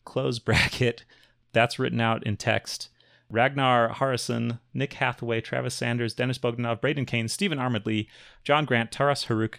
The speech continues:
Chris Hogan, the Agile Ventures Charity, Nick Cantor, Philip John Basile, and Bites of Wisdom with a Y. Thank you so much. And what Dave said, if you go to support us, if you go to soft skills dot audio and click support us on Patreon,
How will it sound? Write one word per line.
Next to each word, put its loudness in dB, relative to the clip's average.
Chris -2
Hogan, 0
the 2
Agile 2
Ventures -4
Charity, -2
Nick -2
Cantor, -2
Philip -4
John -2
Basile, -2
and -2
Bites 2
of -10
Wisdom -4
with -4
a -2
Y. -2
Thank -6
you -8
so -6
much. -2
And 0
what 0
Dave 4
said, -8
if -12
you -8
go -4
to -2
support -8
us, -8
if -18
you -6
go 4
to -2
soft 2
skills -4
dot 2
audio 4
and -2
click -6
support -6
us -8
on -6
Patreon, -2